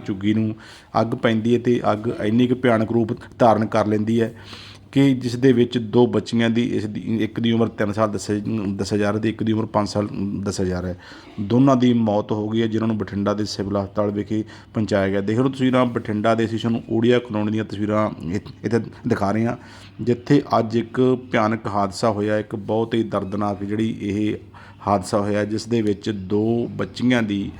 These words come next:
ਛੋਟੀ ਉਮਰ ਦੀਆਂ ਬੱਚੀਆਂ ਦੀ ਮੌਤ ਹੋ ਗਈ ਹੈ, ਜੋ ਅੱਗ ਦੇ ਕਾਰਨ ਅੰਦਰ ਹੀ ਝੁਲਸ ਗਈਆਂ। ਛੇ ਸੱਤ ਝੁੱਗੀਆਂ ਨੇ ਜਿਹੜੀਆਂ, ਉਹ ਬਿਲਕੁਲ ਸੜ ਕੇ ਸਵਾਹ ਹੋ ਚੁੱਕੀਆਂ ਨੇ। ਅਸੀਂ ਤੁਹਾਨੂੰ ਦਿਖਾ ਰਹੇ ਹਾਂ ਬਠਿੰਡਾ ਦੇ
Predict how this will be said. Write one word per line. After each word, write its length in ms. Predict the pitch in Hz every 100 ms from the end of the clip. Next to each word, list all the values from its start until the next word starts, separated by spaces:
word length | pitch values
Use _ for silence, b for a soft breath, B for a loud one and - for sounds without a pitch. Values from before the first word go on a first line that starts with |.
| B B B
ਛੋਟੀ 340 | - 139 135 131
ਉਮਰ 160 | 110
ਦੀਆਂ 140 | 101 101
ਬੱਚੀਆਂ 360 | 98 98 104
ਦੀ 200 | 98 101
ਮੌਤ 400 | 98 101 98 101
ਹੋ 160 | 104 101
ਗਈ 160 | 101 107
ਹੈ, 80 | 107
ਜੋ 300 | 98 104 110 120 123 107
ਅੱਗ 160 | 104 107
ਦੇ 200 | 107 113 110
ਕਾਰਨ 360 | - 101 104 104
ਅੰਦਰ 240 | 101 107
ਹੀ 200 | 107 110 110 B B -
ਝੁਲਸ 260 | 131 120 120
ਗਈਆਂ। 380 | 113 117 117 117
ਛੇ 180 | - 113
ਸੱਤ 260 | 110 -
ਝੁੱਗੀਆਂ 340 | 120 95 104 113
ਨੇ 80 | 110
ਜਿਹੜੀਆਂ, 280 | 110 113
ਉਹ 60 | 113
ਬਿਲਕੁਲ 320 | 101 101 117
ਸੜ 180 | 104 101
ਕੇ 240 | - 107 104 B B B B B
ਸਵਾਹ 320 | - 110 117
ਹੋ 120 | 123 127
ਚੁੱਕੀਆਂ 400 | 117 110 113 113
ਨੇ। 120 | 113
ਅਸੀਂ 160 | 107
ਤੁਹਾਨੂੰ 200 | 110 117
ਦਿਖਾ 180 | 113 104
ਰਹੇ 120 | 107
ਹਾਂ 80 | 113
ਬਠਿੰਡਾ 500 | 110 110 - 107 110 107
ਦੇ 140 | 117